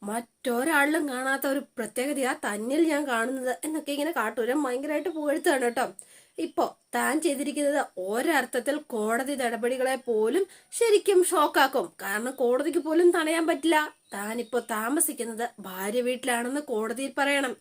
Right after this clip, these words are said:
അത് നമ്മൾ അനുകൂലമാക്കി മാറ്റിയെടുക്കണം. അത് മാത്രമല്ല, പിന്നെ ഭാര്യയുടെ പീഡനങ്ങൾ, ഇപ്പൊ ഇട്ടതുപോലെ ഉദാഹരണത്തിന് ഉപ്പ്, അതുപോലെയുള്ള ഓരോരോ കാര്യങ്ങളും നമ്മൾ വ്യക്തമായിട്ട് ഓർത്തെടുക്കണം.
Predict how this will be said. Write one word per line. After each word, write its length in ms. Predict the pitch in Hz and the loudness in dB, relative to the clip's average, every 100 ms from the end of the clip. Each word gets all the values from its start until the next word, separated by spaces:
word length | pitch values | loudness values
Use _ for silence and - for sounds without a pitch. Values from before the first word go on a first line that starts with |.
| - - - | -16 -20 -4
അത് 80 | 403 | 2
നമ്മൾ 300 | 440 381 392 | 4 4 4
അനുകൂലമാക്കി 880 | 285 294 302 392 370 262 220 339 - 196 | 2 2 4 6 6 2 -2 -4 -6 -8
മാറ്റിയെടുക്കണം. 840 | 196 214 277 392 294 277 269 196 - - - - | -8 -6 0 2 2 0 -2 -4 -6 -20 -20 -12
അത് 140 | 185 226 | -8 -6
മാത്രമല്ല, 840 | 220 226 233 285 240 247 294 302 _ - | -4 -2 -2 0 0 2 -2 -4 _ 2
പിന്നെ 340 | 370 311 277 226 | 6 6 2 -2
ഭാര്യയുടെ 560 | 220 226 247 262 262 254 | -2 0 4 4 4 2
പീഡനങ്ങൾ, 580 | 233 226 254 254 226 175 _ _ 349 | 0 0 0 0 -2 -4 _ _ 2
ഇപ്പൊ 340 | 381 - 269 | 2 4 4
ഇട്ടതുപോലെ 580 | 233 233 226 220 214 226 | 4 0 -4 -2 -2 -2
ഉദാഹരണത്തിന് 720 | 220 233 240 277 220 214 254 - 220 | 0 0 0 -2 -2 -2 -4 -4 -8
ഉപ്പ്, 500 | - _ 240 233 - - - - | -10 _ 2 2 0 -8 -18 -12
അതുപോലെയുള്ള 800 | 180 202 240 247 262 208 240 - - | -8 -4 -2 0 0 0 -2 -8 -10
ഓരോരോ 720 | 214 254 320 370 392 392 370 | -2 2 6 6 6 4 2
കാര്യങ്ങളും 640 | - 220 220 233 233 254 269 220 | -2 -2 0 0 0 -4 -6 -10
നമ്മൾ 360 | 202 202 226 | -8 -6 -4
വ്യക്തമായിട്ട് 1000 | 247 220 214 _ - 349 320 285 294 320 | -4 -4 -6 _ -2 2 2 2 0 0
ഓർത്തെടുക്കണം. 880 | 254 233 330 - 339 330 330 277 185 | 0 0 0 0 -2 0 0 0 -2